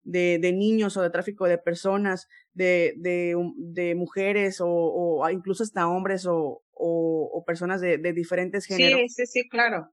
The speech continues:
Speaker 2: Sí, sí, hay de todo.
Speaker 1: Entonces, hay que, hay que aprender a, a, a comunicarlo, a dar el mensaje, a transmitirlo de que esto existe y que podemos hacer algo simplemente, eh, ro-, compartiéndolo, compartiendo el audio, compartiendo la imagen, compartiendo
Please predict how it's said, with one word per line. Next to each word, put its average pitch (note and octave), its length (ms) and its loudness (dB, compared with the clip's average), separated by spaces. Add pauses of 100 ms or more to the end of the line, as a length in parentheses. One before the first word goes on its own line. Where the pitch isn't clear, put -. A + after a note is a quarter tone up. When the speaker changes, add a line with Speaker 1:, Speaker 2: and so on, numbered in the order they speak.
(140)
Speaker 2:
Sí, B3 180 -2
sí, A3+ 140 -2
hay A3 140 4
de G3+ 120 0
todo. F#3+ 320 -4 (220)
Speaker 1:
Entonces, A3 580 4
hay A3 180 6
que, B3 240 4
hay A#3 200 6
que C4 80 6
aprender A#3 680 6
a, F3+ 300 4 (160)
a, D#3+ 420 4 (420)
a G3+ 180 2
comunicarlo, A3+ 960 4
a - 40 4
dar G#3+ 120 8
el B3+ 120 4
mensaje, G#3 540 2
a G#3 40 -2
transmitirlo G#3 600 2
de G#3+ 140 4
que F#3+ 140 0
esto G3+ 200 0
existe A3 380 -2
y - 20 0
que G#3+ 120 -2
podemos G#3 360 0
hacer G#3 220 0
algo G3 500 4 (220)
simplemente, G#3 760 -2
eh, - 80 -8 (320)
ro-, F3 280 0
compartiéndolo, F#3 1040 0
compartiendo A3+ 960 2 (280)
el F#3 240 4
audio, F#3 300 6
compartiendo F#3 540 0
la A3+ 80 4
imagen, G3 460 0
compartiendo G3 1080 0